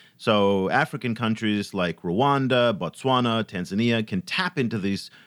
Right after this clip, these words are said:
great rivers of American finance and will no longer need to rely so much on the Chinese. And that will reorient these countries into America's strategic orbit, because you talked about strategic interest being a priority here.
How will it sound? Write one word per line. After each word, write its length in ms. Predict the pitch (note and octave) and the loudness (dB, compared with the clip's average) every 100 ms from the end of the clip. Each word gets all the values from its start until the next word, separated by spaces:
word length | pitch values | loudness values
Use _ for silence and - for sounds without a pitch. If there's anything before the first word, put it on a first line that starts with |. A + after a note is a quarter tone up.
| _ | _
great 320 | B2 C#3+ D3 _ G2+ | 0 0 -2 _ -4
rivers 560 | A2 C3+ A2+ G#2+ - | 0 2 2 2 0
of 100 | F#2+ | -2
American 400 | G2 G#2 G2+ G#2 | 0 0 0 -4
finance 460 | - A#2 A2 G#2+ - | 0 0 2 0 0
and 80 | A#2 | 0
will 80 | |
no 120 | B2+ G#3+ | 2 2
longer 360 | F#3 E3 C3 | 2 0 0
need 280 | A#2 C#3+ B2 | 0 0 -2
to 120 | G#2+ | -2
rely 320 | G#2 G#2+ A2 | 0 2 2
so 240 | G#2+ - G#2 | 0 -2 0
much 420 | G#2+ G#2 - - - | 0 0 -6 -12 -4
on 160 | G2 | -2
the 80 | F#2+ | -2
Chinese. 580 | - A2 G#2 G#2+ G#2 - - - - | -2 0 2 2 0 -4 -14 -20 -2
And 120 | G2+ | 0
that 120 | - | 2
will 140 | C3 A2 | 2 2
reorient 720 | D3 F3+ D3 D3 B2 A2 F#2+ _ | 2 4 4 2 0 -2 -4 _
these 180 | G#2+ G2+ | -2 -2
countries 600 | A2 A2 - F#2+ F2+ - A#2+ | -2 -2 -2 -4 -4 -6 -2
into 280 | B2+ B2 | 0 2
America's 560 | G#2 G#2 A2+ A#2+ A#2 F#2+ | 2 4 4 2 0 -6
strategic 540 | - G#2 B2+ G2+ G2 | -6 -6 -4 -4 0
orbit, 240 | C3+ B2+ A2 | 2 2 0
because 220 | A#2+ A#2 | -2 -4
you 80 | A#2 | -2
talked 240 | D3 - | -2 -2
about 300 | G2+ F#2+ F2+ - _ | 0 0 -2 -8 _
strategic 500 | - A2 C#3+ G2 - | -12 -4 -2 -2 0
interest 460 | E3+ F3 G2+ - - | 0 0 -4 -8 -4
being 180 | F#2 | -2
a 60 | F2 | -2
priority 480 | - F2 E2+ D#2+ E2+ | -2 -2 -2 -4 -6
here. 280 | F#2+ E2 | -4 -4